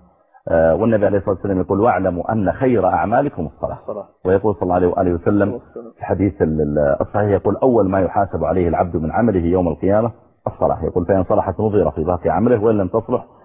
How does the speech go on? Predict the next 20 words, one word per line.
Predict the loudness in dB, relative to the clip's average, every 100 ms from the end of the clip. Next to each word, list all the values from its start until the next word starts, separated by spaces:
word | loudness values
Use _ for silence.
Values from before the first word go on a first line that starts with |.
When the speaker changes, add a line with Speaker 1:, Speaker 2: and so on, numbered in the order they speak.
| -10 -2
Speaker 1:
لم | 0
ينظر | 2 0
في | -2
باقي | -4 -2
عمله". | -6 -8 -6
إذا | 0 2
رأيت | 2 2 0
الرجل | -2 -4 -4
فعلًا، | -4 -4 -10 -16 _ _ -4
آه، | -2 0
معظما | 2 2 0 -4
لصلاته، | -4 -2 -2 -2 -4 -8 -2
تاركا | 2 2 0
لأشغاله | -4 -4 -4 0 2 2 -2
لأجلها، | -4 -4 -4 -4 -2 -4 -6 _ _ _
يعني | -2 0 0
فعلًا | -2 0 2 2 0
يشعر | -2 0 0 0
بأن | 0 0 2 2 0 0
الصلاة | -4 -2 0 2 0